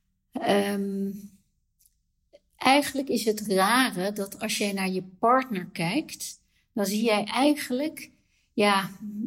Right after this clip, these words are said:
in je partner of eigenlijk, of ongeveer daarachter, daar staat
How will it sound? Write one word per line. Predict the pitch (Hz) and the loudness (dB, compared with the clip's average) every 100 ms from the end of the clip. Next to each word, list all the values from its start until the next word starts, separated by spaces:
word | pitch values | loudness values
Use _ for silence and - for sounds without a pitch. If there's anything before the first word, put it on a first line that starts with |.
| - - | -10 -2
in | 247 254 | 2 4
je | 233 | 4
partner | 214 214 233 226 | 4 4 4 -2
of | 196 | 0
eigenlijk, | 196 196 190 202 | 0 0 -2 -4
of | 202 - | -4 -6
ongeveer | 202 202 - 185 | -6 -4 2 4
daarachter, | 175 214 - - 226 247 | 4 2 -4 -4 -6 -2
daar | 208 | -2
staat | 208 - 214 226 226 - | -2 -2 0 0 -4 -10